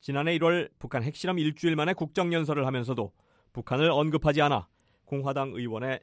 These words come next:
질타를 받기도 했습니다. 보루스 클링너 헤리티지 재단 선임연구원은 미국이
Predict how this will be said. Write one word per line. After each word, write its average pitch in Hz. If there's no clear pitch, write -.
질타를 123
받기도 117
했습니다. -
보루스 165
클링너 185
헤리티지 170
재단 170
선임연구원은 151
미국이 151